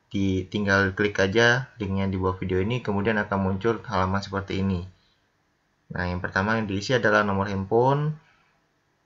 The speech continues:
kemudian username, kemudian password, confirm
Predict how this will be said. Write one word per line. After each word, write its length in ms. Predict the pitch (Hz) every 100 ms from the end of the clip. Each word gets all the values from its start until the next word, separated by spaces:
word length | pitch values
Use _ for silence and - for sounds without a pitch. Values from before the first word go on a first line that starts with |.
| _ _ -
kemudian 880 | - 95 95 101 95 95 92 95 - - _ -
username, 880 | 98 98 98 98 110 131 139 147 151 - _ - - _ _ 101
kemudian 400 | 95 98 98 95
password, 560 | 95 95 120 127 -
confirm 480 | - 98 98 95 -